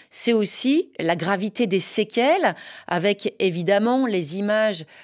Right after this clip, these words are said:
euh, qu'a l'opinion publique en général héritées de l'histoire des lépreux, des léproseries, de l'isolement, de la stigmatisation.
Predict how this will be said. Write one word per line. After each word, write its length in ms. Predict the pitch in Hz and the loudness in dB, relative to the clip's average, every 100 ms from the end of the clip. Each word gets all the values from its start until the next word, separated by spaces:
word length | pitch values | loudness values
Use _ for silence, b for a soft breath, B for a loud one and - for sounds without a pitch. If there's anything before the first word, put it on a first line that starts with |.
| B | B
euh, 160 | 165 165 | -2 -2
qu'a 320 | - 220 196 | -2 0 2
l'opinion 540 | 190 180 - 190 190 185 | 0 -4 -2 -4 -4 -6
publique 440 | 202 165 208 - | -6 -4 -4 -4
en 220 | 175 165 | -6 -6
général 460 | 165 196 196 196 196 185 - | -4 -2 0 0 0 -2 -2
héritées 380 | 190 185 180 190 | -2 -2 -4 -4
de 60 | |
l'histoire 580 | 160 175 - 208 208 185 | -2 -8 -6 2 2 2
des 240 | 165 160 b b | -2 -4 b b
lépreux, 560 | 160 208 208 - 247 247 | -2 -2 -2 -2 -2 -2
des 180 | 165 180 | -4 -2
léproseries, 640 | 185 - 202 196 185 233 | -2 -2 -2 -2 -2 -4
de 100 | 196 | 0
l'isolement, 540 | 180 190 170 196 214 214 | -2 -2 -2 -2 -2 -2
de 40 | |
la 60 | 175 | -4
stigmatisation. 800 | - 185 190 196 196 208 302 | -6 -4 -4 0 0 0 0